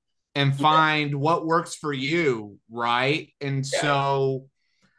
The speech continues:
Speaker 1: do you have any, like, kind of parting thoughts for our listeners on what are some of the, like, discerning elements for Tim Binnall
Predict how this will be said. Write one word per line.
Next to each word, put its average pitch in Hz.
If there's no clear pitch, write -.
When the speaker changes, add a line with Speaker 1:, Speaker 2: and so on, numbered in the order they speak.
Speaker 1:
do 143
you 233
have 240
any, 202
like, 147
kind 160
of 135
parting 160
thoughts 139
for 127
our 120
listeners 113
on 117
what 156
are 208
some 170
of 139
the, 127
like, 113
discerning 135
elements 117
for 117
Tim 160
Binnall 120